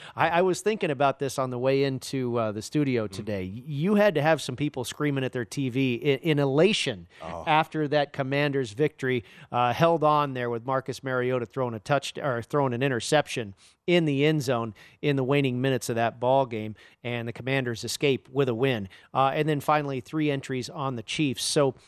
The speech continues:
Speaker 1: no damage done in Circa Survivor, but you mentioned the
Speaker 2: Mm-hmm.
Speaker 1: next holiday, we've got another independent week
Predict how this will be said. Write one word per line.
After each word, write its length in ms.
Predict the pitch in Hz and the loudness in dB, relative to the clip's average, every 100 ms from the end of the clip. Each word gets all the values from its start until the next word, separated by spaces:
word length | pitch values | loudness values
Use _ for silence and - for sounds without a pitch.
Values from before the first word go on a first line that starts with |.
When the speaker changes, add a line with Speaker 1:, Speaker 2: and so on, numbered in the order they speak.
| _ | _
Speaker 1:
no 180 | 139 190 | 2 2
damage 440 | 254 240 254 170 - | 4 2 0 -2 2
done 280 | 208 202 | 2 2
in 200 | 170 156 | -2 -4
Circa 300 | 156 170 165 | -2 -4 -4
Survivor, 500 | 151 139 143 170 139 | -4 -2 2 2 0
but 240 | 107 139 135 | -2 -4 -4
you 160 | 151 233 | -4 0
mentioned 460 | 156 120 135 131 - - | 0 0 -4 -6 -10 -6
the 60 | |
Speaker 2:
Mm-hmm. 80 | 120 | 0
Speaker 1:
next 300 | 190 - - | 2 0 2
holiday, 460 | 135 120 113 113 113 _ _ - | 2 2 -2 -6 -10 _ _ -4
we've 200 | 139 123 | -2 0
got 200 | 139 135 | 0 0
another 400 | 139 202 247 170 | 2 2 2 0
independent 580 | 135 131 147 131 117 | 0 -4 -4 -4 -6
week 300 | 131 127 - | -4 -4 -6